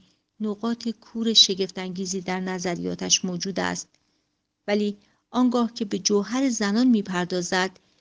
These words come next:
نظریاتش بیش از آنکه انسانی باشد وحشیانه است. اینکه کدام زن در کدام موقعیت تفاوتی نمی‌کند، پاسخش قابل پیش بینی است. زن یغماگر و فتنه‌گر است.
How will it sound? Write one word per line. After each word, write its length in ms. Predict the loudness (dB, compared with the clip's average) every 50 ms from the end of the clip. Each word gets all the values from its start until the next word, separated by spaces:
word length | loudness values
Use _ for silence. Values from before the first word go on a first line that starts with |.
| _ _ _ -6
نظریاتش 840 | -4 -4 -4 -2 -4 -4 -4 -4 -2 -2 -2 -2 2 4 6 6 6 4 _ -2
بیش 260 | 0 2 4 4 4
از 200 | 2 0 -2 -4 -4
آنکه 320 | -2 -2 -2 -2 -2 -2
انسانی 420 | 0 0 -2 -2 -2 -2 0 0 2
باشد 360 | 2 2 2 2 2 2 0 -4 -4
وحشیانه 540 | -6 -4 -2 -2 -2 0 0 -2 -2 -2
است. 300 | -2 -2 -4 -6 -8 -10 _ _ _ _ _ _ _ _ _ _ _ _ _ _ -10
اینکه 360 | -8 -4 -2 -2 -2 -2 -2 -6 _ _ _ _ _ _ _ -10
کدام 400 | -6 -2 0 2 4 4 6 4
زن 340 | 4 4 4 2 2 0 -2
در 200 | -4 -2 -4 -4
کدام 420 | -4 -6 -4 0 2 4 6 6
موقعیت 640 | 6 4 4 2 0 -2 -2 -2 0 -2 -4 -4 -6 -8
تفاوتی 580 | -12 -10 -8 -6 -6 -4 -4 -6 -4 -2 -2
نمی‌کند، 680 | -2 0 -2 -4 -6 -6 -6 -4 -4 -4 -4 -6 -8 _ _ _ _ _ _ _ _ _ _ _
پاسخش 600 | -6 -6 -4 -2 -2 -2 -2 0 0 0 0 -2
قابل 340 | -2 -2 -2 0 0 -2 -2
پیش 280 | -2 -2 0 0 0
بینی 240 | 0 -2 -4 -4 -4
است. 280 | -4 -4 -6 -8 -10 -14 _ _ _ _ _ _ _ _ _ -14
زن 520 | -12 -8 -2 0 0 0 2 0 -2 -2
یغماگر 800 | -2 0 0 0 -2 -4 -4 -6 -4 -4 -4 -2 -2 0 0 0
و 40 | -2
فتنه‌گر 540 | -4 -6 -8 -10 -10 -10 -10 -8 -6 -6 -6
است. 240 | -6 -8 -10 -12